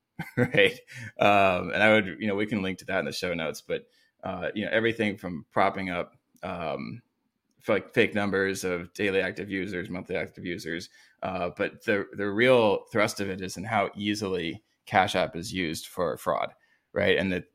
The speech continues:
that the fraud department inside of Cash App does almost nothing to try to eliminate fraud.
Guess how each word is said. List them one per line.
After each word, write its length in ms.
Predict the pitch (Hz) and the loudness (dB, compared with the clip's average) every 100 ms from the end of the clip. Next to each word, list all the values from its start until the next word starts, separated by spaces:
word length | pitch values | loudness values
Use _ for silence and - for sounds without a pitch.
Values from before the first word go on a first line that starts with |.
| _ | _
that 320 | 107 98 85 - | 0 2 2 -2
the 80 | |
fraud 320 | 92 - 123 107 | 0 8 8 8
department 480 | 101 107 95 95 | 4 2 2 0
inside 440 | 98 92 117 123 110 | -4 2 8 8 8
of 100 | 98 | 4
Cash 320 | 98 90 - | -2 -2 -2
App 280 | 92 85 - | -4 -6 -8
does 220 | 101 98 | -8 -2
almost 360 | 104 113 95 101 | 0 0 -2 -4
nothing 580 | 98 101 92 71 82 - | -4 -4 -6 -8 -10 -12
to 100 | 85 | -8
try 260 | - 92 82 | -2 0 0
to 260 | 73 71 - _ _ - | 0 -4 -8 _ _ -6
eliminate 500 | 101 123 110 87 69 | 0 4 4 2 -2
fraud. 360 | 90 85 80 | -2 -2 -2